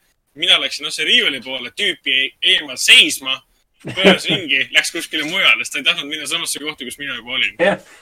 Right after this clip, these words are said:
Speaker 2: Ei, mul on sama praegu poes, et see nali naljaks, aga see,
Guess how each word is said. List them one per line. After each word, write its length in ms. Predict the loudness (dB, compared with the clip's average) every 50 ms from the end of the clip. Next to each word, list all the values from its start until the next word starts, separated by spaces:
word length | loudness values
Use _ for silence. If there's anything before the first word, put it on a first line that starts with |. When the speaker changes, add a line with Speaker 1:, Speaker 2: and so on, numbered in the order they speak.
| -8 2
Speaker 2:
Ei, 120 | 6 8 10
mul 140 | 10 12 10
on 80 | 10 8
sama 220 | 8 8 8 8 10
praegu 240 | 10 8 8 6 4
poes, 320 | 6 8 8 8 8 4
et 140 | 0 0 2
see 520 | 6 8 10 10 10 10 8 8 8 8 8
nali 220 | 6 6 8 8 6
naljaks, 320 | 6 6 6 6 4 4 0 0
aga 160 | 2 2 0
see, 600 | 4 6 6 8 8 8 8 6 6 4 2 -2